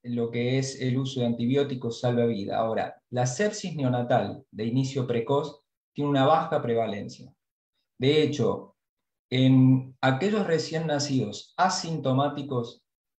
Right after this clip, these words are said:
la prevalencia es de cero veintiuno por mil recién nacidos. Cuando tienen síntomas dudosos, es de dos coma seis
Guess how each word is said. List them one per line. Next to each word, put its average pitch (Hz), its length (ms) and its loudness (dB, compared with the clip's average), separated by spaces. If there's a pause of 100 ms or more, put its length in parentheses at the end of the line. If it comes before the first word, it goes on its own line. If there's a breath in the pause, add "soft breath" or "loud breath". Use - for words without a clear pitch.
la 120 120 0
prevalencia 131 580 4
es 135 80 0
de 123 140 2
cero 160 380 2
veintiuno 131 580 -2
por 117 180 0
mil 127 220 4
recién 117 360 -2
nacidos. - 720 -12 (720)
Cuando 143 320 2
tienen 180 320 2
síntomas 180 600 0
dudosos, 143 880 -2 (100)
es 131 180 4
de 123 120 0
dos 135 240 0
coma 127 240 0
seis 151 640 0